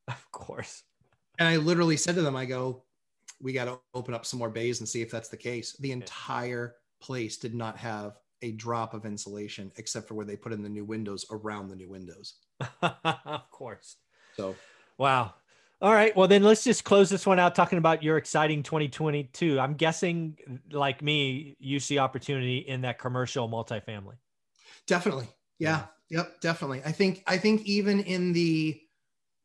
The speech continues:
Speaker 2: even in the smaller stuff, so
Speaker 1: Mm-hmm.
Speaker 2: certainly in the bigger stuff, but, um, in the smaller stuff, I think, you know, the, the threes, fours, fives, sixes, I think there are gonna be some opportunities there.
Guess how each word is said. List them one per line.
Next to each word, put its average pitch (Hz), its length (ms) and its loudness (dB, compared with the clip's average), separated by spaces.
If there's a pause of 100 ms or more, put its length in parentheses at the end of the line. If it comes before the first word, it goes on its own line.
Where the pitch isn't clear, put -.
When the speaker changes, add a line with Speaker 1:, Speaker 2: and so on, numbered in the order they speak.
(100)
Speaker 2:
even 190 300 0
in 175 80 2
the 151 60 0
smaller 151 520 2
stuff, 208 500 -2
so - 180 2
Speaker 1:
Mm-hmm. 185 60 2
Speaker 2:
certainly 185 540 0
in 139 60 -2
the 127 80 -4
bigger 139 300 0
stuff, - 440 -8 (180)
but, 135 320 0 (120)
um, 131 280 -4
in 156 100 -2
the 143 80 0
smaller 156 540 0
stuff, - 240 -6
I - 60 -4
think, 135 260 -8
you 139 80 -4
know, 127 100 -4
the, 123 140 -12
the 123 220 -6
threes, 139 420 -4
fours, 131 340 -4
fives, 127 360 -4
sixes, 110 540 -6 (380)
I 135 60 -2
think 135 200 -4
there 131 80 -4
are 120 40 -4
gonna 123 120 -4
be 120 120 -6
some 120 180 -6
opportunities 110 580 -8
there. 107 300 -8